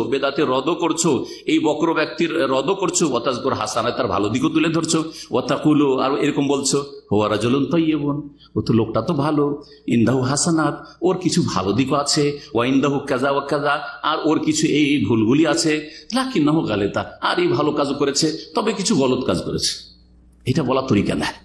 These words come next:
এটা তরিকা নয়। নাকুলু লাকা, বলবো, সানাউকা আলাইহি আসাদ্দু মিন দালালিহি, তুমি যদি তার প্রশংসা করো, তার গুমরাহির চাইতে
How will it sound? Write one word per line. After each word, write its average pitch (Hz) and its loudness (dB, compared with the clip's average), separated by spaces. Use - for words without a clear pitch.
এটা 151 2
তরিকা - 2
নয়। 113 4
নাকুলু 135 2
লাকা, 180 0
বলবো, 151 0
সানাউকা 170 0
আলাইহি 165 0
আসাদ্দু 220 -2
মিন 202 -4
দালালিহি, 160 0
তুমি 156 0
যদি 165 -2
তার 151 0
প্রশংসা 165 0
করো, 139 0
তার 135 -2
গুমরাহির 165 0
চাইতে 214 -2